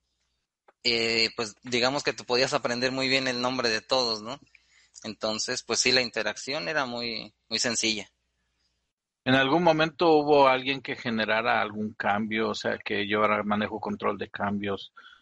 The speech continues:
Speaker 2: todo ese tipo de cosas, o dentro de,
Speaker 1: Este,
Speaker 2: de la organización?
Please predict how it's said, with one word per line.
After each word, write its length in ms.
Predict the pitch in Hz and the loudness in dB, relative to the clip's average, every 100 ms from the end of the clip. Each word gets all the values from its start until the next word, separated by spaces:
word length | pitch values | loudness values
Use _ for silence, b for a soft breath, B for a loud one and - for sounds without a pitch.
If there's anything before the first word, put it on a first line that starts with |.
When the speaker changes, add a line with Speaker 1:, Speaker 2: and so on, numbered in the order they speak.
| B | B
Speaker 2:
todo 120 | 110 | -2
ese 120 | 110 107 | -2 -2
tipo 300 | 107 110 107 | -6 0 0
de 120 | 98 | 0
cosas, 440 | 98 92 - 107 - | -4 -4 -4 -6 -4
o 300 | 101 87 87 - b b b b b b - 143 139 | -4 -4 -8 -14 b b b b b b -6 0 2
dentro 300 | 135 113 110 | 2 4 4
de, 80 | |
Speaker 1:
Este, 260 | 107 147 143 | 4 0 -2
Speaker 2:
de 100 | 101 | 0
la 80 | 104 | 0
organización? 800 | 101 104 101 - - 131 156 | 0 0 -2 -6 -6 -4 -4